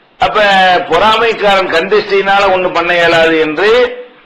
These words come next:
நம்ம ஏற்கனவே சொல்லி இருக்கிறோம். அப்படி இருக்கக்கூடிய நேரத்துல பொறாமையினால மட்டும் என்ன தீங்கு வரும்? பொறாமைக்காரனுடைய தீங்குல இருந்து இதுக்கு பாதுகாப்பு தேடணும் அப்படிங்கிறது அவருடைய கேள்வி. அதாவது பொறாமை கொள்ளக்கூடியவன் வந்து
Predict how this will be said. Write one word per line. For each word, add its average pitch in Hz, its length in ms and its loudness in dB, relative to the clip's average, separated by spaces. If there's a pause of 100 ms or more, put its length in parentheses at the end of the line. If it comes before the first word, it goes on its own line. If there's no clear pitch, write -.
நம்ம 190 220 -2
ஏற்கனவே 185 520 0
சொல்லி 175 200 2
இருக்கிறோம். 127 400 -2 (560)
அப்படி 233 260 -2
இருக்கக்கூடிய 196 380 0
நேரத்துல 139 360 -2 (800)
பொறாமையினால 214 680 0
மட்டும் 196 200 -2
என்ன 185 180 -2
தீங்கு 170 280 -2
வரும்? 156 500 0 (680)
பொறாமைக்காரனுடைய 190 920 0
தீங்குல 180 280 0
இருந்து 185 160 0
இதுக்கு 170 200 0
பாதுகாப்பு 165 460 0
தேடணும் 151 600 0 (400)
அப்படிங்கிறது 151 560 -2
அவருடைய 143 340 0
கேள்வி. 127 380 -4 (1400)
அதாவது 180 400 0
பொறாமை 220 540 0
கொள்ளக்கூடியவன் 156 720 0
வந்து 127 280 -2